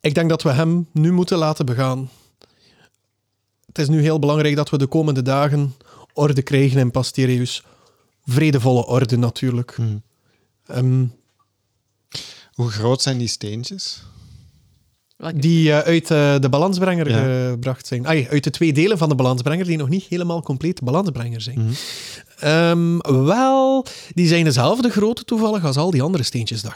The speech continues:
Speaker 1: je al hebt.
Speaker 2: En, en in welke grootorde?
Speaker 3: Welke kleur?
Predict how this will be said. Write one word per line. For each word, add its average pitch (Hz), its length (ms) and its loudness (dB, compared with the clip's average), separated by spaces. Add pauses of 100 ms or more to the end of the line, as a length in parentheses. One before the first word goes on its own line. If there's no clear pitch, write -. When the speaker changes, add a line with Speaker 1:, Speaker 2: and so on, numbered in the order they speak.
Speaker 1:
je - 40 -18
al 107 60 -16
hebt. - 360 -20 (320)
Speaker 2:
En, 120 300 -2
en 110 680 -6 (1080)
in 110 540 0
welke 104 680 2
grootorde? 110 760 -2 (1000)
Speaker 3:
Welke 170 300 -20
kleur? 196 260 -20